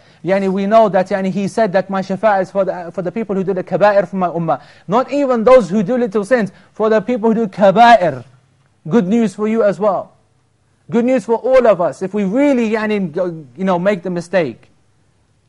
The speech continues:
if we really take it too far, we fall into the major sins, the Prophet sallallahu alaihi wasallam will be there for you. Yani, his shafa'a upon that day will be the one, he will be the one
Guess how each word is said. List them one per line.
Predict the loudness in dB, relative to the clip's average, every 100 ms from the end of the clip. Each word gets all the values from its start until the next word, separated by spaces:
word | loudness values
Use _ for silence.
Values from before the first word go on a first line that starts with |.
| _
if | -6
we | 0 0
really | 2 2 2
take | 0 -2
it | -4 -6
too | -4
far, | 0 2
we | 2
fall | 0 0
into | 0 -2
the | -2
major | 0 0 0
sins, | -2 -4 -6 -14 _ _ _ _
the | -4
Prophet | -2 -2
sallallahu | -4 -2 -2
alaihi | -2 -6
wasallam |
will | -6
be | -4
there | -4 -4
for | -8
you. | -14 -18 _ _ _ _ _ _ _ _ -2
Yani, | 0 0
his | 0 0 0
shafa'a | -4 0 2 2 0
upon | -2 -2 0
that | 0 0
day | -2 -4 -8 _ _ -2
will | 0 2
be | 0
the | 0 2
one, | 2 0 -8 _ _
he | 0 4
will | 4
be | 2 0
the | 0
one | -2